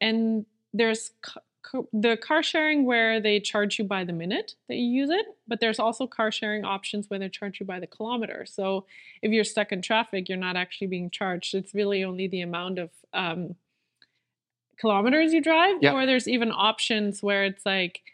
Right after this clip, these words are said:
Speaker 1: X amount of time with X amount of kilometers included.
Speaker 2: Yep.
Speaker 1: Even for weekend trips, they give you options.
Speaker 2: Yeah, but basically,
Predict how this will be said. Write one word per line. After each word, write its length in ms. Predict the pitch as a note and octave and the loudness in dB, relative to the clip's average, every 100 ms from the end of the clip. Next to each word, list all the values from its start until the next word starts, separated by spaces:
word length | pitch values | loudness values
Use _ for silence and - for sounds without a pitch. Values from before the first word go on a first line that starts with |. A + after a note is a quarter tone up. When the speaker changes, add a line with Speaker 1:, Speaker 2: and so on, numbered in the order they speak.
| _ _ _ - | _ _ _ 2
Speaker 1:
X 280 | C#4 - D4 | 2 4 2
amount 300 | C4 A#3+ A3 | 4 4 2
of 80 | |
time 480 | G#3+ - G#3 G#3 G#3 | -2 0 2 2 0
with 220 | G#3 G3+ - | 0 -2 -2
X 280 | G3 G3 - | -2 -2 -4
amount 260 | A3+ G#3+ G3+ | -2 -2 -2
of 80 | G3+ | -4
kilometers 560 | G#3+ F#3+ F#3+ F#3+ F#3 | -4 -2 -2 -2 -4
included. 720 | F#3+ F#3 - G3 F#3+ F3+ F3+ F3 | -6 -10 -6 -4 0 0 -2 2
Speaker 2:
Yep. 140 | C#3+ | 2
Speaker 1:
Even 260 | G3+ G#3 G3 | 2 -4 -4
for 340 | - A3 A3 | -2 0 2
weekend 420 | G3+ G#3+ A3 G3 | 2 0 0 -2
trips, 300 | - F#3+ - | -4 -6 -8
they 140 | - G3 | -4 -2
give 200 | F3+ F3 | -2 -2
you 140 | F#3 | -4
options. 680 | D#3+ E3 - - F#3 F3+ - | -4 -8 -12 -12 -12 -14 4
Speaker 2:
Yeah, 280 | E3+ D#3+ A2+ | 6 8 6
but 260 | B2+ C3+ | 4 4
basically, 840 | D3+ G3+ G3 F3+ C3+ C3+ B2+ B2+ | 6 6 6 4 6 6 6 4